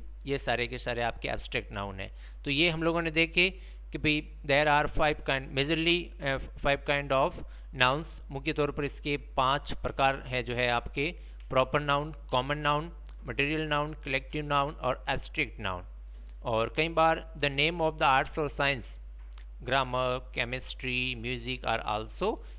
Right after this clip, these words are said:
abstract noun, जो है किसी प्रकार के कला या विज्ञान के विषय जो है उनको भी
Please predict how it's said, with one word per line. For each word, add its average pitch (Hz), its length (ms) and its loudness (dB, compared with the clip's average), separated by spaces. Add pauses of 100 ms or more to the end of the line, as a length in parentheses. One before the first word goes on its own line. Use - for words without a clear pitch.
(120)
abstract 127 480 -2
noun, 107 260 -4
जो 113 220 -2
है 120 60 -4
किसी 135 240 -8
प्रकार 127 460 0
के 123 160 -6
कला 139 480 0 (140)
या 120 60 0
विज्ञान 120 460 -6
के 120 120 -4
विषय 120 360 -4
जो 117 140 -6
है 123 320 2 (720)
उनको 165 440 -2
भी 135 300 -4